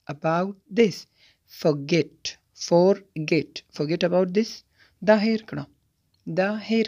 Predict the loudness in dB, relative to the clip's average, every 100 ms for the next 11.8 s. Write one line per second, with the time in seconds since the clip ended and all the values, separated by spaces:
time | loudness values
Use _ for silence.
0 | -2 -10 -12 _ _ _ _ -20 -20 -20
1 | _ 0 0 -2 4 6 6 4 0 -8
2 | _ -4 -2 -2 0 -2 -4 -2 0 0
3 | 0 -2 -4 -4 -4 -4 -4 -8 -6 -6
4 | -6 -8 -8 -6 -6 -4 -8 -4 -4 -4
5 | -6 -8 -4 -2 0 0 -2 -4 -8 -8
6 | -8 -10 -14 -18 -20 _ _ -20 -20 _
7 | _ -6 -4 -2 0 -2 -2 0 0 0
8 | -2 -2 -4 -6 -6 -6 -6 -6 -8 -8
9 | -8 -10 -10 -8 -6 -6 -4 -6 -8 -12
10 | -14 -12 -6 -4 -2 -4 -6 -8 -8 -6
11 | -8 -4 -4 -2 -4 -4 -6 -12